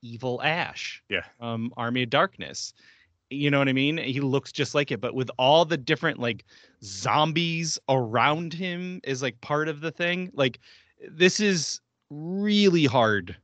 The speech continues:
Speaker 1: for me not to order this, and I have a feeling I probably will order it 'cause it's badass. It's
Speaker 2: Yeah.
Speaker 1: a hundred dollars more than the other ones, but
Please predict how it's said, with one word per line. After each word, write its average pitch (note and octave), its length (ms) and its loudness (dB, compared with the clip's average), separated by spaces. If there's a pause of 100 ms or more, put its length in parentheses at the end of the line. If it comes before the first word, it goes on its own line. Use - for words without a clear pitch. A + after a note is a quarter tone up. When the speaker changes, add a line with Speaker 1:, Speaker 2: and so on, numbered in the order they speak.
Speaker 1:
for - 220 0
me A2+ 220 0
not A2 500 0 (120)
to - 100 -6
order F#2 340 -10
this, - 420 -8
and G#2 320 -6
I A2+ 160 2
have C3 200 2
a B2+ 80 -2
feeling A#2+ 400 -4
I G#2 60 0
probably A2 580 -2
will G#2 340 -6
order F#2+ 280 -6
it F2 120 -6
'cause F#2+ 220 -10 (420)
it's F3+ 180 4
badass. A2+ 1040 0
It's C3 120 -6
Speaker 2:
Yeah. B2+ 60 -4
Speaker 1:
a - 20 -4
hundred F3 240 2
dollars C#3 360 0
more B2+ 240 -2
than B2 160 -4
the A#2+ 100 -2
other B2+ 140 -2
ones, A#2+ 160 -6
but A2+ 240 -2